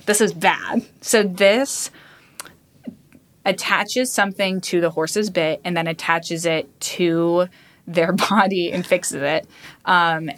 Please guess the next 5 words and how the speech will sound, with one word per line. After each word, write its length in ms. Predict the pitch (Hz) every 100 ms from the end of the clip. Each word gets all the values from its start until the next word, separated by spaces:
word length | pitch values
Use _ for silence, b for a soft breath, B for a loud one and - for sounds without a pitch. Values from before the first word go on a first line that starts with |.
| -
and 840 | 208 208 190 170 165 165 165 170 - _ _ -
it's 220 | 190 180
most 580 | 175 180 202 226 240 -
commonly 560 | - 180 175 170 165
used, 880 | 160 156 156 156 151 147 147 - -